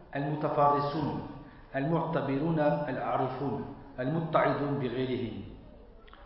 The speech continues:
Donc qui sont ceux qui observent réellement, ceux qui ont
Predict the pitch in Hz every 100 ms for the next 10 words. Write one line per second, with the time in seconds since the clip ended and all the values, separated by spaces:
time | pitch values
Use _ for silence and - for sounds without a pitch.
0 | - - - 135 - 208 - 190 - 180
1 | 165 165 160 160 143 - 147 143 143 165
2 | - - - - - - 147 - 147